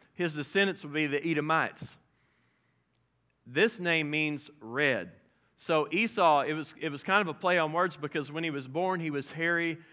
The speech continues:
and he was also red. He had red hair, so, uh, he, he was called, he was called Esau or hairy. But then when he partook of this stew, they gave him another nickname, Edom, and it means red.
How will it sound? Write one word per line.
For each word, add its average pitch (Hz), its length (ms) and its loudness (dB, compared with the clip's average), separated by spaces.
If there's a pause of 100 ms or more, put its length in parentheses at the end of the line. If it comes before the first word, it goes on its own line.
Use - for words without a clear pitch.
(180)
and 147 120 0
he 147 60 0
was 147 180 -2
also 156 260 2
red. 135 340 2
He 127 60 0
had 131 200 0
red 151 180 0
hair, 160 220 0
so, 139 300 -2 (320)
uh, 127 240 2
he, 151 240 -2
he 147 180 -2
was 147 180 -6
called, 151 360 2 (380)
he 117 80 -12
was 123 120 -10
called 143 220 -2
Esau 160 540 4
or 120 140 0
hairy. 147 500 2 (340)
But 143 180 2
then 180 460 2 (560)
when 127 200 -2
he 175 220 0
partook 180 420 -2
of 160 100 -6
this 151 120 -4
stew, 196 340 4
they 143 120 2
gave 160 180 2
him 147 140 -6
another 185 320 2
nickname, 139 500 -4 (160)
Edom, 143 400 0 (100)
and 135 100 -4
it 127 100 -10
means 139 240 -4
red. 127 400 -2